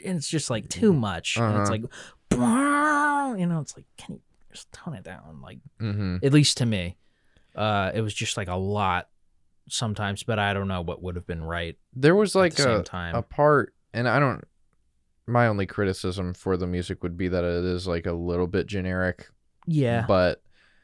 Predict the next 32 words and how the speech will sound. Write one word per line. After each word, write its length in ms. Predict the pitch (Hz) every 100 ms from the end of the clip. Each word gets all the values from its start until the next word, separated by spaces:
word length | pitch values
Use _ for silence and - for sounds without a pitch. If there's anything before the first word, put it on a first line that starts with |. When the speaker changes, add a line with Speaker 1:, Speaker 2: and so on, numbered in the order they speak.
| _ _ _ 107
Speaker 2:
I 100 | 107
do 180 | 117 139
remember, 720 | 123 113 107 104 104 98 92
I 80 | 101
don't 140 | 104
remember 320 | 92 101 95 98
how 180 | 95
it 100 | 73
went, 320 | 87 92 76 -
but 160 | 85
I 80 | 92
remember 540 | 98 98 104 98 92 - _ - - - _ 110
being 440 | 113 104 92 90 -
happy 520 | - 107 - 95 87
<laughs> 100 | 95
about 320 | 104 127 104
a, 180 | 98 92
uh, 300 | 92 87 82
like, 160 | 87 92
a, 260 | 90 78 - _
a 80 | 92
part 240 | - 107 78
with 100 | -
strings 640 | - 104 104 120 120 127 _ -
in 80 | 110
the 80 | 101
very 260 | 104 110
beginning. 680 | 101 101 107 113 123 127 127 147
Speaker 1:
Mm. 720 | 165 165 156 147 139 131 131
Speaker 2:
It 40 |
was, 200 | 101 98
like, 460 | 98 90 85 -